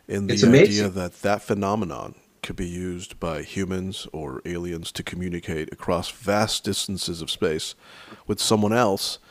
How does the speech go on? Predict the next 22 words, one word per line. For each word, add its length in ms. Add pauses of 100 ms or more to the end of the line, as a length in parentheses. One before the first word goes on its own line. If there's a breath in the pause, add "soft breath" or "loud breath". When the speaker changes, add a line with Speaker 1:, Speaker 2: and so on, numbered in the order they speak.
(500 loud breath)
Speaker 1:
uh, 400
millions 420
and 80
millions 300
and 100
millions 360
of 80
light 180
years 160
away. 240 (280)
Speaker 2:
No, 340
unfortunately, 520
a 60
spooky 300
action 260
at 40
a 20
distance 340
is 80
a 80
property 380
of, 100